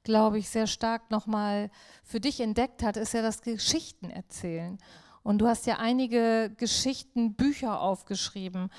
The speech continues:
Eins haben wir mitgebracht, das haben vielleicht einige schon gesehen. Es liegt draußen am Buchstand, Der Baum.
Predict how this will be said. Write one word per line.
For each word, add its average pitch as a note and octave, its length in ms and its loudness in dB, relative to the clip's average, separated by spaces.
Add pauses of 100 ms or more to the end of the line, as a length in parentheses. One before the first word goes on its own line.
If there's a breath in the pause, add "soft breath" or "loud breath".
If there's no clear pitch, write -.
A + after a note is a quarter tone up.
(220 loud breath)
Eins A#3+ 320 0
haben B3 160 2
wir A#3 80 0
mitgebracht, C4+ 760 -4
das A3+ 160 -8
haben A3+ 160 0
vielleicht G#3+ 300 -2
einige A3+ 400 2
schon A3 240 -4
gesehen. A3 480 -4
Es A#3+ 160 -8
liegt - 240 -10
draußen A3+ 420 0
am G#3 320 -2 (140)
Buchstand, C4 960 -4 (420 loud breath)
Der A3+ 140 6
Baum. B3 560 0